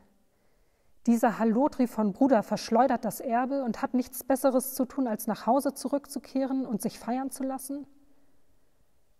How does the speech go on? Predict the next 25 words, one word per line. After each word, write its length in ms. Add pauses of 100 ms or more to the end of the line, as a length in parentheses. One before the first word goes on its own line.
Gab 200
es 140
für 100
ihn 340
jemals 580
so 80
ein 160
Fest, 560 (420)
der 140
er 240
immer 240
brav 380
zu 220
Hause 260
geblieben 400
ist 240
und 140
geschuftet 560
hat? 280 (880)
Er 140
wird 200
richtig 400
sauer. 340 (2250)
Der 120
Vater 600